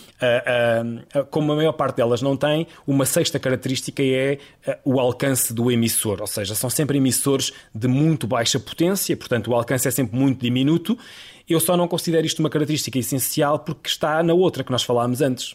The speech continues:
não é? Ahm, se eu tenho assuntos que só dizem respeito ao meu bairro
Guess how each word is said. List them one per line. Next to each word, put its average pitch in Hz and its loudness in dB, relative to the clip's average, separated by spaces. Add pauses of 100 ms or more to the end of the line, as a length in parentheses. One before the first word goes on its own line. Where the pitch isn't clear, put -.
(140)
não 104 -6
é? 98 -8 (340)
Ahm, 104 -4 (320)
se - -4
eu 131 2
tenho 113 0 (440)
assuntos 120 -2
que - -8
só 123 2
dizem 117 -2
respeito 113 -2
ao 110 0
meu 110 0
bairro 107 0